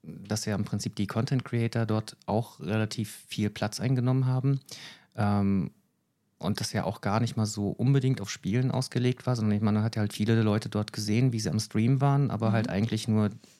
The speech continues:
Speaker 1: naja, was heißt nur, aber sie haben halt Just Chatting mehr gemacht.
Speaker 2: Mhm.
Speaker 1: Ähm, und da denk ich mir, es gibt ja auch die TwitchCon.
Speaker 2: <laughs>
Speaker 1: So, das ist ja eigentlich das
Speaker 2: <clears throat>
Speaker 1: Event, wo sich ja die ganzen Streamer, Content Creator,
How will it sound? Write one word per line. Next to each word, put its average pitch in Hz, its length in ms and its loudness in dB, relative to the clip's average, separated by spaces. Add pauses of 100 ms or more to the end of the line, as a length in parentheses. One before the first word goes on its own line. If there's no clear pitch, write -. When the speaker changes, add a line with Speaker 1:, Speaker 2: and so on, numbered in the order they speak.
(120)
Speaker 1:
naja, 92 320 0
was 87 120 -10
heißt 90 200 -4
nur, 98 180 2
aber 95 160 0
sie 95 100 0
haben 95 80 2
halt 95 140 -2
Just - 180 -4
Chatting 131 340 0
mehr 143 200 2
gemacht. 131 400 0
Speaker 2:
Mhm. 247 180 4 (480)
Speaker 1:
Ähm, 101 460 4 (680)
und 95 200 -4
da 104 260 4
denk 120 280 0
ich 127 120 -2
mir, 127 260 4
es - 100 -6
gibt - 200 -4
ja 117 80 0
auch - 100 -4
die - 120 -4
TwitchCon. - 520 -2 (760)
Speaker 2:
<laughs> 247 120 -2 (840)
Speaker 1:
So, 87 260 -2 (460)
das 123 280 6
ist 170 140 4
ja 135 120 6
eigentlich 139 440 6
das 123 180 6
Speaker 2:
<clears throat> - 20 -6
Speaker 1:
Event, 120 380 4
wo 120 140 4
sich 117 180 0
ja 120 420 2
die 107 220 -4
ganzen 123 720 2
Streamer, 131 520 4
Content 123 380 2
Creator, 127 600 2